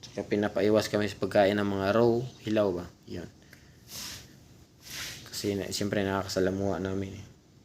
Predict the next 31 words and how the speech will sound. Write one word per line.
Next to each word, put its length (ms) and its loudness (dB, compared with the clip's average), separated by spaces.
Kaya 160 0
hindi 160 4
naman 160 6
ganun 160 4
kahigpit, 400 2
hindi 160 4
naman 240 4
pinauwi 480 4
eh. 40 -12
So, 320 -6
masabi 400 2
namin 320 2
hindi 80 2
mahigpit 480 -4
ka, 160 -6
no? 80 -8
Pero 240 2
yung 240 0
topic 400 2
ngayon 240 4
na 160 2
nadali 400 6
yung 80 -4
kamay 320 -2
ko, 160 -8
sana 240 0
mawala 480 2
bukas 480 -4
kasi 240 -8
pahinga 320 -6
naman. 240 -6